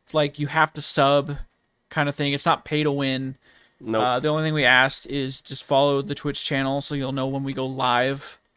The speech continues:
Speaker 1: or join, join our Discord. We'll be, uh, posting in there to any
Speaker 2: Yes.
Speaker 1: updates. Hell, if you guys wanna join as you're listening to this right now and it's before Saturday, join the Discord. Uh, ping us,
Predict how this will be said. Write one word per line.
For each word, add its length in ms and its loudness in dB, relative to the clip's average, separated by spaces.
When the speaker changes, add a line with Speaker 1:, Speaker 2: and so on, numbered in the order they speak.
Speaker 1:
or 160 -6
join, 340 0
join 160 -2
our 100 2
Discord. 520 -2
We'll 120 -4
be, 360 -2
uh, 260 0
posting 460 -4
in 140 -4
there 300 -2
to 260 -4
any 180 -4
Speaker 2:
Yes. 280 0
Speaker 1:
updates. 880 -4
Hell, 220 0
if 120 -4
you 80 -4
guys 180 8
wanna 160 2
join 320 2
as 160 4
you're 100 0
listening 300 0
to 80 0
this 160 -2
right 200 4
now 220 2
and 60 -4
it's 100 -10
before 360 -4
Saturday, 560 0
join 180 0
the 80 0
Discord. 560 0
Uh, 280 2
ping 240 -2
us, 240 2